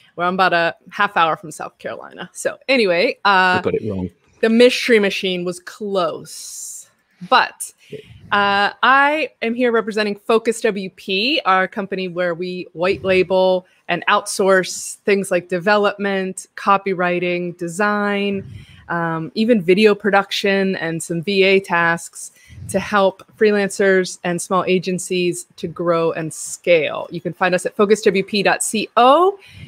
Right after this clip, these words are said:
Speaker 1: and I'm usually hanging out in our Facebook group, Focus on Your Biz. You should come and join us there. We have a lot of good discussions every week.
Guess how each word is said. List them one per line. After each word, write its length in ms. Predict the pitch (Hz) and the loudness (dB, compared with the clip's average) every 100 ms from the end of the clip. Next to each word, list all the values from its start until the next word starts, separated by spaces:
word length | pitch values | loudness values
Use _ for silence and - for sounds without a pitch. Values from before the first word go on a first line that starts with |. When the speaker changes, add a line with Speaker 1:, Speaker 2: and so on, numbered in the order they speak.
| - - | -8 0
Speaker 1:
and 540 | 247 254 262 254 247 | 4 6 6 4 2
I'm 160 | 240 269 | 2 2
usually 280 | 277 254 240 | 2 2 2
hanging 280 | 233 226 220 | 0 -2 0
out 200 | 214 - | -2 -2
in 200 | 202 196 | -6 -4
our 160 | 185 180 | -4 -2
Facebook 420 | - 269 - 240 | -2 -2 0 -2
group, 240 | 240 233 | -2 -4
Focus 460 | - 233 226 240 - | -2 -2 0 -2 -2
on 240 | 208 208 | -4 -4
Your 160 | 196 185 | -2 -4
Biz. 760 | 165 202 196 170 151 139 - - | -4 -2 0 0 -4 -8 -14 -12
You 100 | 180 | -12
should 320 | - 170 - | -12 -16 -12
come 180 | 220 196 | -6 -4
and 240 | 190 190 | -4 -4
join 240 | 175 196 196 | 0 0 0
us 140 | 190 | -2
there. 180 | 185 196 | 0 0
We 60 | |
have 100 | 190 | 0
a 20 | 170 | -2
lot 120 | 175 | -2
of 80 | 180 | -2
good 160 | 180 | -6
discussions 720 | 170 - - 165 - 151 160 | -8 -14 -10 -10 -8 -12 -8
every 180 | 165 151 | -6 -4
week. 160 | 156 | -4